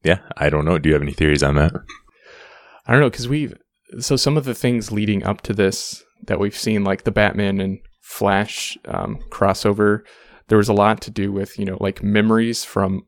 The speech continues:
Speaker 2: other timelines coming in, but
Speaker 1: Mm-hmm.
Speaker 2: this isn't really a different timeline. This is, like, a whole other universe. So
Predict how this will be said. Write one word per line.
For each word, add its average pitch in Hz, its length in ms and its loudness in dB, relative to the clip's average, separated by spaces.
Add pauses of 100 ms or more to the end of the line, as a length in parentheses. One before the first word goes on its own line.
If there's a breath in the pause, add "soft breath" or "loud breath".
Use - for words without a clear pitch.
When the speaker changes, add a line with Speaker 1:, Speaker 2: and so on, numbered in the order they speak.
(120)
Speaker 2:
other 98 240 4
timelines 107 680 -2
coming 98 240 0
in, 113 120 2
but - 140 -8
Speaker 1:
Mm-hmm. - 20 -10
Speaker 2:
this - 180 0
isn't 156 180 0
really 104 220 4
a 92 40 0
different 92 340 -6
timeline. 98 500 0
This 98 160 -4
is, - 140 -6
like, - 160 -8 (180)
a 120 60 -6
whole - 280 2
other 92 220 2
universe. 95 440 0
So 95 280 2